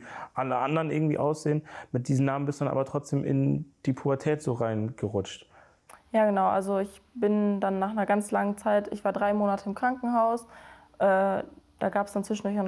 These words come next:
Speaker 2: noch einen Zwischenfall, wo ich dann auch ein paar Sekunden tatsächlich wirklich tot war. Also ich hatte einen Herzstillstand, weil es dann doch noch mal einen Rückfall irgendwie gab. Ähm, dann wurde ich auch noch mal ins Ko-, äh, ins Koma gelegt, ins künstliche. Also es ging noch mal so weiter.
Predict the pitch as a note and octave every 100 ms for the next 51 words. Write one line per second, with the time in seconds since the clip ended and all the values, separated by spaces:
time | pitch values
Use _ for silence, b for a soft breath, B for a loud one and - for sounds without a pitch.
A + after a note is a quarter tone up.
0 | F#3+ - - G#3 G3 - A3+ A3 G#3+ G3+
1 | F#3+ F#3+ G#3 G#3 G3+ G#3 G#3 G#3 G3 G3+
2 | - G3+ G3 G3+ G3 G#3 - G3+ G3 G#3
3 | - G#3+ A3 A3 G#3 G#3 G3 F#3+ G3+ G#3
4 | G#3 A3 A3 - G#3+ G#3+ - G#3 G#3+ -
5 | B B B B - G#3 G#3 F#3+ G#3 A3
6 | G#3+ F#3+ G3+ A#3+ - A3 A3 A3 G#3 G#3
7 | G3+ G#3+ G#3+ - B B B _ - G3+
8 | G3 G3 F#3+ F#3+ - G3 G3 G3+ G#3 G#3
9 | B3 C4+ A#3 A3+ - A#3+ - G#3 G#3 -
10 | A#3 A3+ G#3+ G#3+ G#3+ A3 A3 G#3 G#3+ G#3
11 | - G#3 G#3 G3+ G3+ B B B - F#3+
12 | - G3 F#3+ G#3 F#3 F3+ F3+ G3 G#3 G#3
13 | A3 G#3+